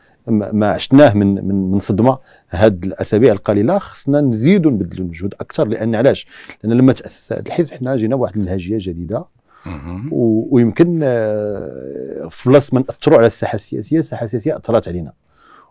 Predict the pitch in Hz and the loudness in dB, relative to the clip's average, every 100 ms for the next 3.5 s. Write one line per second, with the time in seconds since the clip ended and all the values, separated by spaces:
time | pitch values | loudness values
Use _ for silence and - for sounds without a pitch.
0 | - 117 - 127 113 123 135 117 - 135 | -2 -2 2 0 0 -2 0 -2 0 0
1 | 120 131 113 117 113 104 - - 110 117 | 0 -2 0 2 2 0 -6 -12 -8 -6
2 | 113 120 120 123 123 156 123 - 110 151 | -2 -2 0 4 6 6 4 -4 0 2
3 | 139 127 135 127 | 2 0 -2 -4